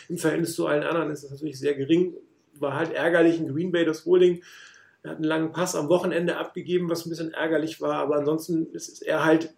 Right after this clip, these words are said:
der, der da wirklich hinten drin steht. Aber er ist halt nicht die Zukunft des Teams. Ja, er spielt vielleicht noch zwei, drei Jahre und dann war's das. Während, während die anderen,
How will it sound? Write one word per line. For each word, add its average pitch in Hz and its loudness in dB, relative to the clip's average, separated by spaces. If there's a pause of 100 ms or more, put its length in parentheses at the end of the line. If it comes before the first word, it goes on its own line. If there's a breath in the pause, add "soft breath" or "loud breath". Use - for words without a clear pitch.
(140)
der, 156 4
der 147 4
da 147 4
wirklich 156 -6
hinten - -6
drin 226 0
steht. - -2
Aber 147 2
er 156 6
ist - 0
halt 190 6
nicht 185 -2
die 180 -6
Zukunft 180 -6
des 160 -10
Teams. 226 2 (640 soft breath)
Ja, 151 -6
er 180 -4
spielt 202 -2
vielleicht 175 2
noch 151 -4
zwei, 151 -8
drei 147 -2
Jahre 151 2
und 156 -2
dann 156 -2
war's 180 0
das. 147 -6
Während, 147 -2
während 147 -2 (220)
die - -6
anderen, 170 -2